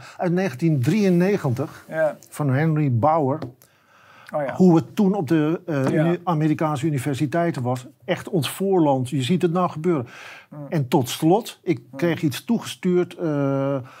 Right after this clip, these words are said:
Speaker 1: ik heb, eh, ik ben dus bezig met transgenders, eh, genderidentiteit en dat
Speaker 2: Mm.
Speaker 1: soort, eh, dingen.
Speaker 2: Ja.
Speaker 1: En in
Speaker 2: Hoe ver ben je met het boek?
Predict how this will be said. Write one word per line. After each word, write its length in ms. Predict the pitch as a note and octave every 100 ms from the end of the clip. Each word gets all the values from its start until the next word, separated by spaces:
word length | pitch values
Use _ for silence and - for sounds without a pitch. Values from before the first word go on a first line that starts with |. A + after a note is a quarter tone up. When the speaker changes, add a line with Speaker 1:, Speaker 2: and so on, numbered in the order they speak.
| - - -
Speaker 1:
ik 160 | F#3+ -
heb, 240 | D#3+ A#2+
eh, 240 | G#3+ D3 D#3
ik 120 | C3
ben 120 | E3
dus 140 | D#3+
bezig 280 | A#2 D3+ A#2+
met 160 | B2 B2+
transgenders, 720 | C#3 C3 - G3 G3+ F#3+ -
eh, 120 | D3 C3
genderidentiteit 960 | - E3+ E3+ E3+ D3 C#3 B2+ D3+ C#3
en 100 | C#3
dat 120 | C3 D3
Speaker 2:
Mm. 60 |
Speaker 1:
soort, 280 | D3 C#3+ B2+
eh, 80 | C#3+ B2+
dingen. 280 | C#3 C3 -
Speaker 2:
Ja. 180 | D3+ C3+
Speaker 1:
En 220 | C3+ C#3 -
in 300 | E3 C#3+ C#3
Speaker 2:
Hoe 100 | F3+
ver 180 | A3 G#3
ben 180 | G#3+
je 80 | A#3+
met 100 | A#3
het 100 | G#3
boek? 300 | G#3 F#4 -